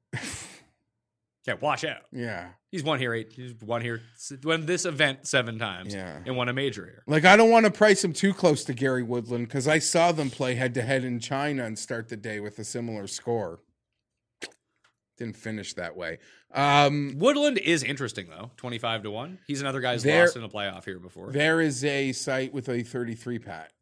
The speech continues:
Speaker 2: Is there?
Speaker 1: Yeah, it's available to us.
Speaker 2: Hmm.
Speaker 1: Like it. Like it.
Speaker 2: Last four finishes for Gary Woodland: seventh, seventh, fifth, third.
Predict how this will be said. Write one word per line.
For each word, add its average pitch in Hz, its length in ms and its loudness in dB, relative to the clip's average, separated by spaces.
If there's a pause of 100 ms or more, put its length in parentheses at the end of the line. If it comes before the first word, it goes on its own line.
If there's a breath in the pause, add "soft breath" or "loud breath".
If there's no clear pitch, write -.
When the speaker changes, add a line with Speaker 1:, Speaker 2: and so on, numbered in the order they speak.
(140)
Speaker 2:
Is 254 220 -6
there? 139 260 -10
Speaker 1:
Yeah, 120 180 -4
it's 110 140 -10
available 107 360 -4
to 98 180 -10
us. - 360 -12 (180)
Speaker 2:
Hmm. - 260 -14 (760)
Speaker 1:
Like 113 260 -6
it. 82 180 -10 (460 soft breath)
Like 104 300 -8
it. 78 180 -12
Speaker 2:
Last 170 580 -2
four 156 440 -4
finishes 147 640 -8
for 135 140 -10
Gary 107 320 -6
Woodland: 101 360 -12
seventh, 139 440 -6 (100)
seventh, 127 480 -6 (140)
fifth, - 480 -8 (120)
third. - 480 -12